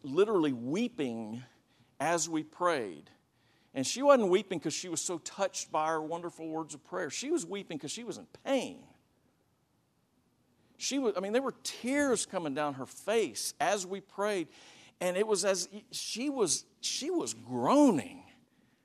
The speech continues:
as we prayed. And sometimes that's the way our prayers are, right? You don't even know how to articulate it.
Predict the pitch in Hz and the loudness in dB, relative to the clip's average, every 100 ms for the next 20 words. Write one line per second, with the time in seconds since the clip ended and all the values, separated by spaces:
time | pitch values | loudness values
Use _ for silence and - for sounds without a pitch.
0 | _ _ _ _ _ _ _ - 151 135 | _ _ _ _ _ _ _ -4 -2 -2
1 | 135 - 143 113 73 67 - _ _ _ | -6 -4 -4 -4 -6 -16 -20 _ _ _
2 | _ _ _ _ _ _ _ _ _ _ | _ _ _ _ _ _ _ _ _ _
3 | _ _ _ 160 - 220 233 269 247 226 | _ _ _ -6 -2 -2 0 2 2 2
4 | 202 208 214 202 202 208 202 190 233 190 | 0 0 2 0 -2 -4 -4 -4 -2 -2
5 | 113 117 170 - _ _ _ _ _ _ | 0 0 0 -4 _ _ _ _ _ _
6 | _ - 311 330 247 240 226 220 214 196 | _ -8 -4 -4 -2 -2 0 0 -2 -4
7 | - 320 294 175 110 - | -6 -8 -4 -4 -4 -8